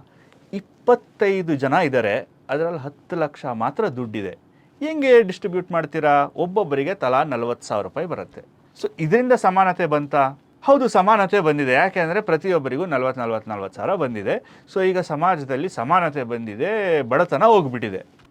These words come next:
ಮೇಲ್ನೋಟಕ್ಕೆ ಹಿಂಗೆ ಕಾಣುತ್ತಲ್ಲ. ಒಮ್ಮೆ ಇದರ ಅಂಕಿಅಂಶ ನೋಡೋಣ, ಒಮ್ಮೆ ಇದರ ಡೇಟಾ ನೋಡೋಣ. ಐದು ಜನ ಇರೋ ಕುಟುಂಬದವರಿಗೆ ತಲಾ ನಲವತ್ತು, ನಲವತ್ತು ಸಾವಿರ ಅಂದ್ರೆ ಎರಡು ಲಕ್ಷ ರೂಪಾಯಿ ಸಿಗತ್ತೆ. ಅವನು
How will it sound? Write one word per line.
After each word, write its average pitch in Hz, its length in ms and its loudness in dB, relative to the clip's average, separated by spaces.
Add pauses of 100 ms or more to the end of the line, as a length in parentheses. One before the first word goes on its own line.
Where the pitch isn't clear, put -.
(160)
ಮೇಲ್ನೋಟಕ್ಕೆ 226 560 0
ಹಿಂಗೆ 175 120 -6
ಕಾಣುತ್ತಲ್ಲ. 127 640 -2 (280)
ಒಮ್ಮೆ 165 260 -8
ಇದರ 147 180 -2
ಅಂಕಿಅಂಶ 156 580 -6
ನೋಡೋಣ, 107 360 -6 (500)
ಒಮ್ಮೆ 165 240 -6
ಇದರ 147 160 -4
ಡೇಟಾ 160 420 2
ನೋಡೋಣ. 110 340 -2 (500)
ಐದು 175 300 -2
ಜನ 143 200 0
ಇರೋ 139 320 -2
ಕುಟುಂಬದವರಿಗೆ 104 1080 -6 (440)
ತಲಾ 143 280 0
ನಲವತ್ತು, 123 460 -6
ನಲವತ್ತು 110 340 -10
ಸಾವಿರ 101 380 -8
ಅಂದ್ರೆ 90 600 -8 (180)
ಎರಡು 143 320 -4
ಲಕ್ಷ 117 280 -8
ರೂಪಾಯಿ 107 260 -10
ಸಿಗತ್ತೆ. - 600 -14 (380)
ಅವನು 160 520 0